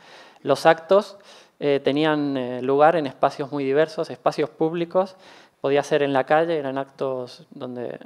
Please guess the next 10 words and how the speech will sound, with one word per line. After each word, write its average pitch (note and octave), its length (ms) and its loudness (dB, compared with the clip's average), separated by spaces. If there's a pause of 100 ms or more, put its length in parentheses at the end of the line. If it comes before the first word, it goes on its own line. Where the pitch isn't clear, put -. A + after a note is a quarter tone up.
(120)
asistía C3 760 -4 (320)
la B2+ 100 -6
gente D3+ 260 -4
del C#3 160 4
barrio, D3+ 420 2
la C#3 100 -4
gente C3+ 260 -10
que C#3 80 -4
lo C3 80 -2
organizaba, C#3 720 -4